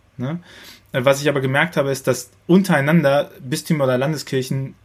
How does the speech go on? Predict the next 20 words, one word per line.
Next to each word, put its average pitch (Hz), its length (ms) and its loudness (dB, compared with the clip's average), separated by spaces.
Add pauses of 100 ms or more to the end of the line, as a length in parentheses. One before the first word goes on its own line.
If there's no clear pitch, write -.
super 139 460 -2
schlecht 135 280 -6
vernetzt 135 440 -4
sind. 113 260 -12
Also 135 260 -2
die 131 160 -4
wissen 175 280 4
teilweise 139 500 2
nichts 175 340 2
davon, 160 520 0 (200)
was 143 240 2
im 139 160 -10
anderen 143 300 0
Bistum 147 380 -4
schon 139 340 -2 (360)
gut 151 200 -6
oder 143 80 0
schlecht 135 260 -4
gelaufen 113 340 -6
ist. - 140 -16